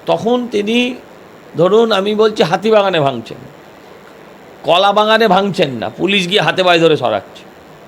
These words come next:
উনি বড়বাজারে ভাঙবেন আর রাজাবাজারে গিয়ে হাতে পায়ে ধরবেন, ওখানে বুলডোজার আসবে, ভাঙবে না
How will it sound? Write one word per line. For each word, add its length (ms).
উনি 560
বড়বাজারে 580
ভাঙবেন 440
আর 180
রাজাবাজারে 580
গিয়ে 120
হাতে 200
পায়ে 200
ধরবেন, 400
ওখানে 280
বুলডোজার 520
আসবে, 280
ভাঙবে 300
না 140